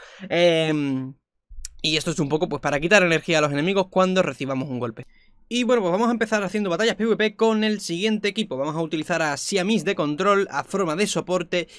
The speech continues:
y a Muchi de atacante. El equipo, pues, es bastante tradicional, eh, las runas también son bastante típicas,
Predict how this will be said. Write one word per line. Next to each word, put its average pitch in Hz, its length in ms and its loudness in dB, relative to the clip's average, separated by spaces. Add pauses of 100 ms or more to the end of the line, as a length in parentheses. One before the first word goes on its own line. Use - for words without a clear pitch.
(120)
y 208 120 2
a 190 100 4
Muchi 170 400 -2
de 165 80 0
atacante. 131 580 -6 (280)
El 143 160 0
equipo, 151 300 0
pues, 143 220 -6
es 160 80 -2
bastante 151 320 -4
tradicional, 156 720 2
eh, 131 460 -2
las 139 240 -6
runas 160 300 -2
también 160 280 0
son 160 160 -4
bastante 147 360 -4
típicas, 240 600 -2